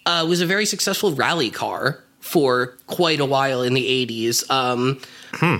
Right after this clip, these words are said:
Speaker 1: it, for example, was entered into six different events in Africa from eighty-three to eighty-six and won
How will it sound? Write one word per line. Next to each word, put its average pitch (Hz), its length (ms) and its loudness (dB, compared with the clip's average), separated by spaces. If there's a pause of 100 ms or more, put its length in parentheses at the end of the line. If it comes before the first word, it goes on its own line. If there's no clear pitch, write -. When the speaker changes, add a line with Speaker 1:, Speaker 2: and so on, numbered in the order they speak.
(160)
Speaker 1:
it, 170 340 0
for 202 140 2
example, 165 680 2
was 151 240 0
entered 170 340 0
into 165 180 0
six - 360 -2
different 165 540 0
events 151 340 0
in 147 100 0
Africa 127 560 0
from 127 400 2
eighty-three 135 480 0
to 131 60 0
eighty-six 123 840 -2
and 123 320 0
won 156 300 2